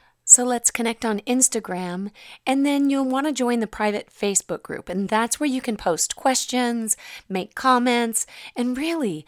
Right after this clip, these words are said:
post your progress so we can give you some kudos, for goodness sakes. All right, I am out of breath, <laughs> but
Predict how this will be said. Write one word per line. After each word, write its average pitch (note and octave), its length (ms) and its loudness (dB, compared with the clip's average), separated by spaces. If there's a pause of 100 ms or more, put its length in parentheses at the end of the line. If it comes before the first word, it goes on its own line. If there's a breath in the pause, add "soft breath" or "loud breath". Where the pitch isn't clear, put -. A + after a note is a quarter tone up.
(160 soft breath)
post D4 420 2
your C#4 120 -2
progress A3+ 720 2
so A#3+ 100 4
we G#3+ 80 -4
can G#3+ 180 -2
give B3 160 -2
you D#4+ 80 0
some A3+ 240 2
kudos, A#3 640 2
for D#3+ 140 -4
goodness D3 260 0
sakes. - 460 0 (800)
All A3 220 0
right, - 380 -6 (120)
I C#4 220 0
am F#3 300 -2
out F#3 140 -2
of D#3 80 -6
breath, - 500 -2 (280)
<laughs> G#3+ 180 0
but A3 540 4